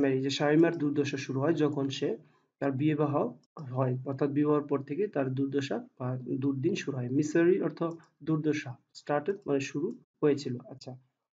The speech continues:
her husband, তার স্বামী, was a greedy person, একজন লোভী ব্যক্তি, and he used to abuse her verbally and physically, যে তাকে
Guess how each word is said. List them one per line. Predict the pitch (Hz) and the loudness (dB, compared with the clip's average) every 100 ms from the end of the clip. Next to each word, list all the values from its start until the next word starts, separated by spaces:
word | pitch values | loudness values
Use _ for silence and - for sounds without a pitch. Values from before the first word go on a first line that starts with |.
| 151 | 0
her | 170 160 | 2 2
husband, | 139 131 135 143 | 2 2 0 2
তার | 156 170 - - - _ - | 0 0 -4 -14 -18 _ -12
স্বামী, | - 135 131 165 - 135 | -4 -2 0 0 -2 -2
was | 139 135 127 | 0 0 0
a | 135 135 | -2 0
greedy | 147 156 170 | 0 2 2
person, | 131 127 139 | 0 -4 -4
একজন | 135 127 135 135 | -2 -2 -2 0
লোভী | 151 156 | 0 0
ব্যক্তি, | 143 - 170 - 143 | -2 -2 -2 0 0
and | 131 127 | 0 0
he | 139 147 170 | 0 2 2
used | 175 - - | 2 -6 -6
to | 147 139 | -4 -2
abuse | 139 156 175 - | 2 4 4 2
her | - 127 | -6 -4
verbally | 135 135 143 160 277 | -2 0 0 0 -2
and | 131 127 | -2 -2
physically, | 165 151 139 127 120 - _ _ | 0 0 -2 -4 -6 -12 _ _
যে | 147 151 | -4 0
তাকে | 151 180 | 0 4